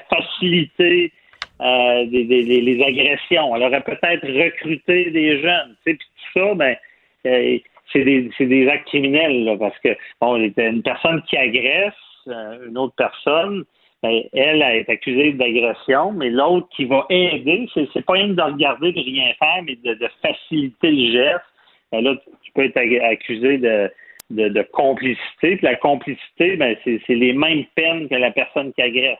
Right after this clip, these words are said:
C'est aussi grave quelqu'un qui aide une autre personne à commettre un crime. Et là, dans ce cas-là,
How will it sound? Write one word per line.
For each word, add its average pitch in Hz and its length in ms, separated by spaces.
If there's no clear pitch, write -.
C'est 107 160
aussi 127 320
grave 135 380
quelqu'un 135 460
qui 135 80
aide 131 320
une 117 160
autre 123 180
personne 131 440
à 107 100
commettre 120 360
un 120 180
crime. 127 280
Et 110 140
là, 147 340
dans 139 160
ce - 120
cas-là, 139 540